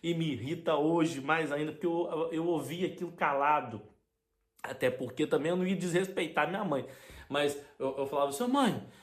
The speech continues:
deixa eu ir no cinema com o pessoal aqui, os am-, os amigos do colégio." Aí ela falava assim, "Não, você não vai." Eu falei, "Poxa mãe, mas vai todo mundo." O que que ela falava? A frase que o filho fala, que termina com "todo mundo",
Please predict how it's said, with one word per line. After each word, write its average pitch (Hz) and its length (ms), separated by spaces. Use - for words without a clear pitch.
deixa 220 360
eu 247 100
ir 247 60
no 262 100
cinema 233 520
com 226 240
o 208 100
pessoal 208 460
aqui, 190 200
os 190 180
am-, 180 240
os 175 180
amigos 190 360
do 196 80
colégio." 175 680
Aí 135 80
ela 147 100
falava 151 180
assim, 180 60
"Não, 160 220
você 151 140
não 160 120
vai." 131 260
Eu 117 40
falei, 277 260
"Poxa 392 300
mãe, 214 160
mas 247 180
vai 277 220
todo 285 280
mundo." 254 380
O - 60
que 254 100
que - 100
ela 185 180
falava? 127 800
A 160 120
frase 196 680
que 214 140
o 190 60
filho 202 360
fala, 113 540
que 180 100
termina 165 560
com 165 220
"todo 208 460
mundo", 214 560